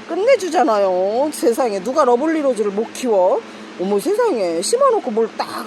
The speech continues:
한 번 줬어요. 물 딱 한 번 줬습니다. 둘, 넷, 여섯, 여덟, 열두, 십 두. 어, 십 두니까 이만 원이네. 그죠? 그리고, 어, 이거 공-, 공방분 육 번 만 이천 원. 그 다음에 자,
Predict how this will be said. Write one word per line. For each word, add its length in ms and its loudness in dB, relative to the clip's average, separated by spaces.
한 140 -4
번 180 2
줬어요. 560 -2
물 120 -2
딱 160 -6
한 120 0
번 160 -2
줬습니다. 680 0
둘, 440 -2
넷, 180 4
여섯, 380 2
여덟, 340 2
열두, 420 2
십 300 -8
두. 180 -2
어, 80 -2
십 240 -2
두니까 400 2
이만 360 2
원이네. 320 0
그죠? 280 -2
그리고, 320 0
어, 320 0
이거 240 2
공-, 260 -8
공방분 640 -2
육 200 -6
번 280 -2
만 180 -4
이천 260 -6
원. 160 -10
그 80 -10
다음에 240 -2
자, 220 -4